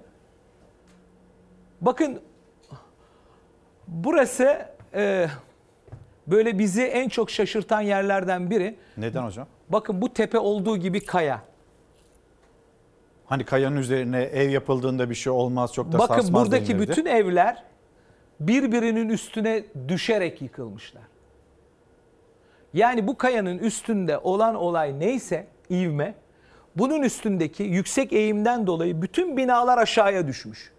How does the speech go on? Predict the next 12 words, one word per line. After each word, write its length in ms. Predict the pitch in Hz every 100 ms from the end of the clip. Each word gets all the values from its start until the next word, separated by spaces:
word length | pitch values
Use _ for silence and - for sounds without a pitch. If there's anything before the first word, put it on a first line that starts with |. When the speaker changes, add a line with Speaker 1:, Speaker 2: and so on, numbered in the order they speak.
| _ _ _ _ _ _ _ -
Speaker 1:
Yani 360 | 196 226 196 - -
şuradan 480 | - 311 339 294 294
üstüne 420 | - - 269 269
devrilmiş. 480 | 208 165 147 139 -
Bakın 280 | 220 233 220
bir 100 | -
tanesi 520 | 285 320 311 262 370 - - _ _ _ _ _ _ _ _ _ _ _ 165
benim 320 | 220 254 247
dediğim 360 | 240 240 269
gibi 160 | 202 170
oranı 440 | 170 208 226 240
sağlam, 560 | 240 240 226 247 339 359